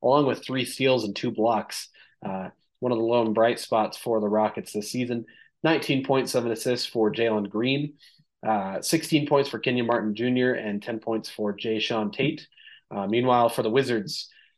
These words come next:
thirty-three points, nine rebounds for Kyle Kuzma,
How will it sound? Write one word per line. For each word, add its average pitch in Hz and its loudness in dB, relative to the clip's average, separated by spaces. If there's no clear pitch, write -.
thirty-three 143 4
points, 139 2
nine 131 0
rebounds 120 2
for 113 -4
Kyle 113 4
Kuzma, 135 0